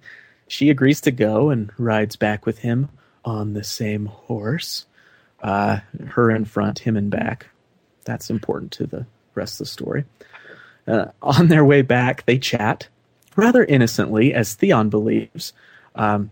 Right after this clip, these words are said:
and disarmed by kinda Esgrid's charm, Theon's surprisingly open about his feelings for his family and his new situation, um,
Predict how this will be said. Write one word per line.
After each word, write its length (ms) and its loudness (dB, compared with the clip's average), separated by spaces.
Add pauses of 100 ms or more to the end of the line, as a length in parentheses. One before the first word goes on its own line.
(120)
and 160 0
disarmed 520 4
by 340 4 (100)
kinda 220 -2
Esgrid's 600 -2
charm, 540 -2 (420)
Theon's 480 4
surprisingly 1080 2
open 340 4
about 320 2
his 160 -2
feelings 460 6
for 160 2
his 200 0
family 460 2
and 100 -2
his 220 0
new 140 4
situation, 880 0 (480)
um, 360 -2